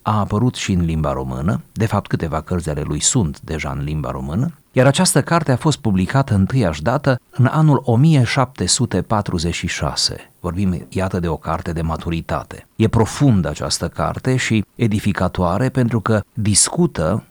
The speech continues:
una dintre frământările lui Edwards după ce deja va fi avut succes ca predicator, după ce deja sălile vor fi fost pline și mulți oameni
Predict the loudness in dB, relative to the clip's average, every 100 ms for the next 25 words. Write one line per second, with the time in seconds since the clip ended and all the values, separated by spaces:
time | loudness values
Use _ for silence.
0 | -2 2 4 4 2 2 0 2 4 4
1 | 4 2 2 2 2 0 0 0 -2 0
2 | 0 0 0 -2 0 0 0 0 0 2
3 | 2 2 0 0 0 0 0 0 0 -2
4 | -2 0 0 -4 -4 -6 -8 -8 -8 -8
5 | -8 -4 -2 -2 0 0 0 0 0 2
6 | 2 0 0 -2 -2 -2 -4 -4 -4 -4
7 | -2 -2 -2 -2 -4 -4 0 2 2 4
8 | 4 2 2 2 2 0 -4 -8